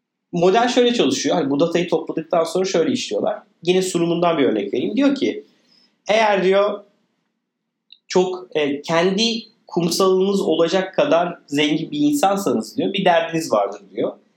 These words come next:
"Evinizin önündeki kumsalı başkalarıyla paylaşmak istemezsiniz.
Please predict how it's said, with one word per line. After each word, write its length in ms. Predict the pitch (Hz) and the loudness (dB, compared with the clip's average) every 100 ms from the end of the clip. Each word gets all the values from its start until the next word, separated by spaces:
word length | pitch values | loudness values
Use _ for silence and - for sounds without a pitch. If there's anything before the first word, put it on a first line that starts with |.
| _ - | _ -2
"Evinizin 440 | 196 202 202 202 | 0 0 0 2
önündeki 340 | 180 156 143 - | 2 2 -2 -2
kumsalı 400 | - 160 156 151 | -4 -4 -2 0
başkalarıyla 580 | 170 - 135 127 165 196 | 0 0 -2 0 0 0
paylaşmak 380 | 135 127 196 | -2 -2 -4
istemezsiniz. 720 | 202 160 120 - - - - | -4 -2 -2 -4 -14 -18 -20